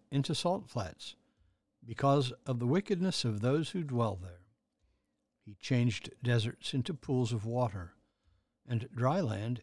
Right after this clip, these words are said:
into water springs. He settled the hungry there, and they founded a city to dwell in. They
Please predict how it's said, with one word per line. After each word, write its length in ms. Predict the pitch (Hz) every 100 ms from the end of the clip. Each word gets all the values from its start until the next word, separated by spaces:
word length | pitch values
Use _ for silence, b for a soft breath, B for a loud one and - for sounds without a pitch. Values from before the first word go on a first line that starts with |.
| -
into 200 | 135 131
water 340 | 123 151 185
springs. 560 | - - 104 90 90 - _ _ _ _ _ _ _ _ _ _
He 80 | 120
settled 540 | - - 165 170 151
the 100 | 160
hungry 400 | 113 170 185 143
there, 360 | 113 107 87 87 _ _ _ _ _ _ _ _ -
and 140 | 117
they 100 | 113
founded 500 | - 127 117 110 104 -
a 40 | -
city 420 | - 175 - 95
to 160 | -
dwell 320 | 113 117 117 87
in. 220 | 90 95 _ _ _ _ _ _ _ _ _ _ -
They 240 | 120 113